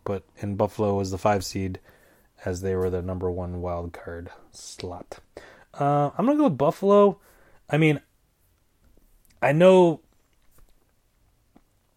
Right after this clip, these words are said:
I mean, obviously it's in Houston, so, you know, obviously the home field advantage,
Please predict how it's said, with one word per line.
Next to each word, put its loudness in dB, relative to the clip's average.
I -2
mean, 2
obviously 0
it's -2
in 2
Houston, 0
so, -2
you -8
know, -4
obviously -4
the 2
home -2
field -6
advantage, -8